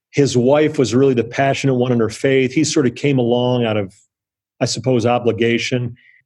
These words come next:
and the Spirit got a hold of his life, and this guy surrendered. And he has, when he meets new people, he's in a career where he meets new people all the time.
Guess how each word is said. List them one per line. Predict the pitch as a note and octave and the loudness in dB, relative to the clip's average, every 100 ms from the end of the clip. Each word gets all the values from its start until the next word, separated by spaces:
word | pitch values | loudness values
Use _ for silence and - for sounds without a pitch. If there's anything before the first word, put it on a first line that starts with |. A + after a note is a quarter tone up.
| - | -4
and | C3+ | 0
the | B2 | 0
Spirit | - D3+ D#3+ | 0 0 2
got | D#3+ C#3 | 2 0
a | |
hold | A#2+ C3+ | 2 0
of | B2+ | 0
his | A2+ | 0
life, | B2 D3+ G#2 - - _ | 0 0 -4 -10 -20 _
and | A#2+ B2+ | 0 0
this | C#3 | 0
guy | - C#3+ | 0 0
surrendered. | C3+ B2+ A#2 C#3+ A#2+ G2 - _ | 0 0 0 0 0 -4 -8 _
And | C#3 B2 B2 B2 A#2+ A2+ - _ _ | -4 -2 0 0 -2 -4 -12 _ _
he | - E3 F3+ | -4 0 2
has, | G3 F3 D3 - - | 2 2 0 -4 -8
when | - - C#3+ | -12 -2 0
he | G#2+ G#3+ | 2 2
meets | F3+ F#3+ F#3 - | 4 2 0 0
new | D3 | 0
people, | C#3+ D3+ D3 A#2+ | 2 0 0 0
he's | E3+ | 2
in | F3+ | 0
a | |
career | C3+ D3+ D3 | 0 2 2
where | C3 A2 | 2 0
he | A#2+ | 0
meets | B2+ A#2 | 0 0
new | B2+ | -2
people | A#2+ A#2+ B2 | 0 -2 0
all | A2 | 0
the | G#2 | -2
time. | A2 B2 G2+ | -2 -4 -4